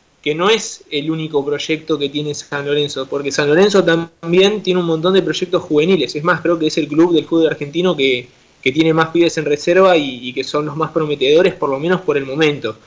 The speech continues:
Obvio que también está Thiago Almada en Vélez, eh, que Saracho en Racing, pero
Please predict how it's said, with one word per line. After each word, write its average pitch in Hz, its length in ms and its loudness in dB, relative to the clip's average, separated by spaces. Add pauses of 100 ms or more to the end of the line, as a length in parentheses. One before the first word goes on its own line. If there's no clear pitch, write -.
(380)
Obvio 156 220 4
que 156 80 2
también 151 260 -2
está 156 220 -6
Thiago 151 280 0
Almada 151 260 -2
en 151 140 -4
Vélez, 185 500 4 (480)
eh, 135 340 -4
que 123 340 -6
Saracho 160 420 2
en 147 100 -2
Racing, 190 460 -2 (280)
pero 143 540 -2